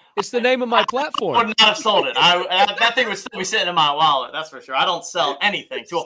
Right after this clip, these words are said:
Speaker 2: fault. I mean, that's actually,
Speaker 1: <laughs> Why
Speaker 2: like,
Speaker 1: don't you
Speaker 2: again,
Speaker 1: go
Speaker 2: on the
Speaker 1: sell it
Speaker 2: collector
Speaker 1: then?
Speaker 2: side, on the collector side, I think that's actually important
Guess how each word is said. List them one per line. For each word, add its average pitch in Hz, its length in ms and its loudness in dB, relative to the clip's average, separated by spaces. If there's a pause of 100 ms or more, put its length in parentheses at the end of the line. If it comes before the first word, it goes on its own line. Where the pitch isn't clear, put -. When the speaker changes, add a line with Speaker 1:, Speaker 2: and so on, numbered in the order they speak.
Speaker 2:
fault. 170 320 4 (160)
I 151 100 -10
mean, 143 240 -8 (300)
that's 208 260 6
actually, 175 800 -2
Speaker 1:
<laughs> - 40 -20
Why 208 100 -8
Speaker 2:
like, 285 140 0
Speaker 1:
don't - 100 -2
you 196 60 4
Speaker 2:
again, - 80 4
Speaker 1:
go 311 100 6
Speaker 2:
on - 80 0
the 180 80 -6
Speaker 1:
sell 330 120 2
it - 140 4
Speaker 2:
collector 415 120 -4
Speaker 1:
then? 208 80 -2
Speaker 2:
side, 139 380 2 (680)
on 185 140 -2
the 180 80 -2
collector 220 360 0
side, 151 220 0
I 147 80 0
think 185 160 -6
that's 165 160 -4
actually 143 460 -6 (240)
important 143 640 -8